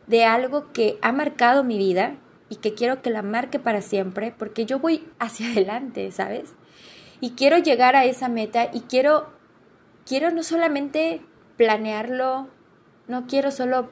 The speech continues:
pensarlo, yo quiero que sea mi enfoque y quiero que sea mi sueño y quiero que sea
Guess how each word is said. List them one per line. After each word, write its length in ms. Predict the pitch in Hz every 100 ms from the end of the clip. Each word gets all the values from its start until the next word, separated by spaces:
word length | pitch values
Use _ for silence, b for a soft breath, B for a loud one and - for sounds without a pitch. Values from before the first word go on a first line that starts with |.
| _
pensarlo, 720 | 233 220 214 208 214 226 247 247 B B B _ _ -
yo 120 | 247
quiero 240 | 277 277
que 120 | 247
sea 400 | 220 240 233 - _ _ _ _ _ _ - -
mi 140 | 226
enfoque 560 | 220 - 226 226 262 -
y 80 | 226
quiero 320 | - 240 247
que 120 | 208
sea 500 | 202 226 226 226 - - -
mi 140 | 226 220
sueño 580 | 233 214 220 233 247 247
y 80 | 226
quiero 380 | - 240 240 226
que 100 | 208
sea 400 | 226 220 226